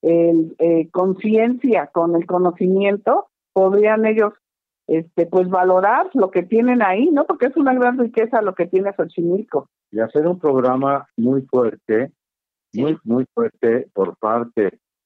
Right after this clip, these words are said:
Speaker 2: del gobierno, de la delegación, en, en que apoyen todas estas cosas que estamos diciendo.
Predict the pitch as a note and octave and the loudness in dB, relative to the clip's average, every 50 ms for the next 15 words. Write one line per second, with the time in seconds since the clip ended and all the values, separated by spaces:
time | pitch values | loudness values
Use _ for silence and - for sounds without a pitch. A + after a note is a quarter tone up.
0 | _ _ - A2 G#2+ G#2 G2+ G2+ G2 G2 F#2+ F#2+ F#2+ F2+ F#2 F#2 E2+ G2+ G#2 G#2+ | _ _ -6 -2 0 2 2 2 2 2 2 2 0 0 -2 -2 0 0 0 0
1 | A2 G#2+ A#2 A#2 A2+ G#2+ G#2+ F#2+ E2 F2 E2+ D#2+ E2+ E2+ - E2+ E2+ D#2 D#2 E2 | 0 0 -2 -2 0 0 -2 -2 -2 -2 -4 -2 -4 -2 -2 -2 -2 -2 -2 -4
2 | E2+ - - - G#2 G2+ G2 A2 A2 A#2+ C3 D3 D#3+ _ _ _ _ _ _ _ | -6 -6 -4 -2 0 2 2 2 2 0 -2 -4 -8 _ _ _ _ _ _ _
3 | _ - - G2+ G#2 G2+ G2+ G#2 G#2 G2+ G2+ G2+ G2+ G2 G2 G2+ - F#2 F#2+ G#2+ | _ -6 -4 -2 -2 -2 -2 -4 -4 -4 -6 -6 -6 -6 -6 -6 -6 -6 -6 -6
4 | - - - G#2 G#2+ - G#2 G2+ G2+ - A#2+ C3 B2+ C#3 C#3+ C3+ C3 D3 D3 C#3+ | -6 -8 -10 -8 -8 -4 -6 -6 -4 -2 -2 -2 0 -2 -4 -2 -2 0 0 0
5 | C#3 C3+ D3 C3+ C3+ C#3+ C3 - - B2+ B2 C3 B2+ B2 - - - - G#2 G#2 | -2 -2 -4 -4 -2 -4 -4 -4 -6 -6 -4 -4 -6 -6 -6 -12 -8 -6 -4 -2
6 | A2 A#2 A#2 A#2 G#2 - - - A2 C3+ C#3+ B2+ G#2+ E2 - | -2 -2 -2 -2 -4 -6 -4 -2 -2 0 0 0 -2 -4 -6